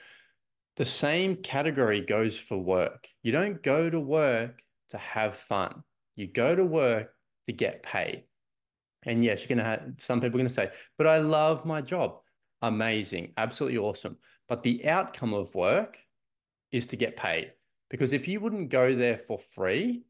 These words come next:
as in give up your time, thirty-eight hours a week, then realistically, you ain't doing it for fun because you just go and volunteer. That's what volunteering is. Volunteering is you're enjoying something, you're not getting paid for it.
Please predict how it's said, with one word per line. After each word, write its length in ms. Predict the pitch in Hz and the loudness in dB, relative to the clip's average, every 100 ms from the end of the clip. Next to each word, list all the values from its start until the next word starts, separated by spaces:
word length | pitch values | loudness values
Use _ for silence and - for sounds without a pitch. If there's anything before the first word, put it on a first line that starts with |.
| - | -10
as 180 | 113 104 | -6 -2
in 120 | 101 | -2
give 160 | 107 101 | 0 0
up 180 | 113 165 | 0 0
your 100 | 160 | -2
time, 400 | - 113 110 110 | 0 0 0 -4
thirty-eight 400 | - 92 101 117 | -2 0 0 2
hours 240 | 131 147 | 0 0
a 40 | |
week, 460 | 131 127 127 123 - _ _ _ _ _ _ | 0 2 0 -2 -16 _ _ _ _ _ _
then 480 | 120 110 110 110 110 _ _ _ _ _ _ _ - | -2 0 0 -2 -6 _ _ _ _ _ _ _ -6
realistically, 640 | 107 151 156 165 - 104 | -2 0 -2 -6 -2 -2
you 120 | 90 101 | 0 -2
ain't 120 | 123 | 0
doing 200 | 117 104 | -2 -2
it 40 | |
for 80 | - | -6
fun 380 | - 110 - - _ _ - | -4 -2 -2 -8 _ _ -10
because 260 | 135 113 | -4 -2
you 60 | 110 | 0
just 200 | 117 - | -2 -2
go 120 | 95 | -2
and 100 | 92 | 0
volunteer. 600 | 87 78 - 170 156 - - _ - | -4 -4 -6 0 0 -2 -14 _ -6
That's 180 | 127 156 | -2 0
what 100 | 123 | 0
volunteering 640 | 110 95 90 127 123 107 | 0 -2 -2 -2 0 0
is. 100 | 85 | -4
Volunteering 500 | 101 123 120 117 110 | -2 -2 0 -2 -2
is 140 | 101 95 | -6 -6
you're 80 | |
enjoying 300 | 95 113 160 | -4 0 0
something, 240 | 147 127 101 | -2 -6 -4
you're 80 | 101 | -4
not 180 | 92 | -4
getting 200 | - - | -8 -12
paid 340 | - - 85 - | -8 -6 -6 -4
for 240 | 101 | 0
it. 60 | 92 | 0